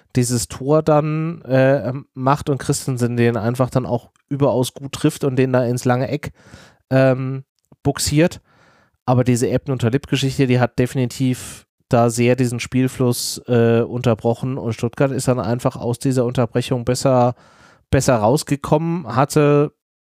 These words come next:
viele, viele Chancen. Also wir hätten uns echt nicht beschweren können, wenn's dann zur Halbzeit auch vier eins oder irgendwas, äh, steht. Gerade Undav war da, glaub ich, ein, ein sehr großer Unruheherd, der immer wieder vorm Tor aufgetaucht ist.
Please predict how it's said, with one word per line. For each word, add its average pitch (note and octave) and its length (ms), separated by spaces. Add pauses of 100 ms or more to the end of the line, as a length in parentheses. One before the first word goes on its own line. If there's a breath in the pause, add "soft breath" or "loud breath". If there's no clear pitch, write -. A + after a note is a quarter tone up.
(220)
viele, F3 420
viele G#2 220
Chancen. G2+ 400
Also G2+ 220
wir A2 60
hätten A#2+ 200
uns A#2+ 100
echt A2 220
nicht C#3 160
beschweren B2+ 360
können, C3 260
wenn's B2+ 200
dann C3 240 (440 loud breath)
zur A#2+ 200
Halbzeit B2 640
auch - 300 (140)
vier B2+ 300
eins A#2+ 300
oder A2+ 260
irgendwas, A2 720 (480)
äh, A#2+ 340
steht. A#2+ 300
Gerade A#2+ 320
Undav B2+ 540
war A#2 180
da, A#2 340
glaub A#2 220
ich, A#2 180
ein, A#2 440 (600 soft breath)
ein B2+ 260
sehr C3 300
großer C#3 540
Unruheherd, C3+ 840
der B2 140
immer B2+ 240
wieder B2+ 180
vorm B2 280
Tor B2+ 520
aufgetaucht A#2 600
ist. B2 180